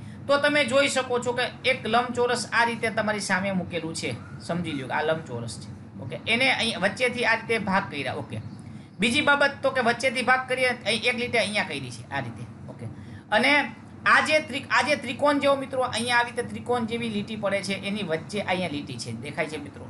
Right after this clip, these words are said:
એક બાબત જોવા મળે છે અહીંયા. તો અહીંયા તમે જોઈ શકો છો ત્રિકોણની અંદર વચ્ચે લીટી છે, આ ત્રિકોણ બને છે. ઓકે, અને ત્યાં વચ્ચે લીટી જોવા મળે છે. અહીંયા ત્રિકોણની અંદર વચ્ચે લીટી જોવા મળે છે. હા, અહીંયા પણ જોવા મળે, અહીંયા પણ જોવા મળે.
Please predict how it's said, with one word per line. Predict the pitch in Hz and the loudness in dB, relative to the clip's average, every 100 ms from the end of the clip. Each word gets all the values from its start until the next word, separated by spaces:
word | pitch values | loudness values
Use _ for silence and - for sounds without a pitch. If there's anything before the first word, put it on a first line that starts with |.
| - | -6
એક | 190 196 - | -2 -2 -2
બાબત | 160 160 151 | 0 2 0
જોવા | 143 143 | 0 0
મળે | 135 123 120 | 2 -2 -6
છે | - | -6
અહીંયા. | 131 107 - - - | -6 -8 -10 -14 -8
તો | 180 | -4
અહીંયા | - 247 269 | 0 2 4
તમે | 262 262 247 | 2 0 2
જોઈ | 269 | 2
શકો | 254 254 254 | 0 0 0
છો | 247 247 | 0 -2
ત્રિકોણની | 226 214 - 240 233 233 | -2 -6 0 2 2 0
અંદર | 233 208 | 0 0
વચ્ચે | 170 - 214 | -2 -4 -6
લીટી | 214 220 | -6 -6
છે, | 214 196 | -2 0
આ | 180 | 0
ત્રિકોણ | 170 165 202 196 | -4 -4 -2 0
બને | 196 196 | 0 -2
છે. | 185 196 - | -4 -6 -6
ઓકે, | 139 - | -10 -8
અને | 123 - - - - - 139 | -10 -10 -14 -14 -14 -10 -10
ત્યાં | - - 147 185 151 | -10 -8 0 0 0
વચ્ચે | 156 180 | -4 -4
લીટી | 165 151 151 | -4 -6 -6
જોવા | 127 123 | -4 -2
મળે | 117 110 110 | -2 -4 -6
છે. | 113 - - - | -8 -12 -16 -8
અહીંયા | 170 208 214 | -2 0 0
ત્રિકોણની | 214 208 226 226 220 | 0 -4 -2 0 -2
અંદર | 214 202 | 0 0
વચ્ચે | 175 - 196 | -2 -2 -4
લીટી | 190 196 | -4 -6
જોવા | 175 185 | 0 0
મળે | 185 180 | 0 -2
છે. | 185 | -2
હા, | 139 131 143 143 - - - - | -4 -2 -4 -4 -12 -16 -16 -10
અહીંયા | 131 160 | -6 -4
પણ | 170 147 | -4 -2
જોવા | 151 | -2
મળે, | 151 151 | -2 -4
અહીંયા | 156 170 190 | -2 -2 0
પણ | 190 | 0
જોવા | 165 160 | -2 -2
મળે. | 160 | -4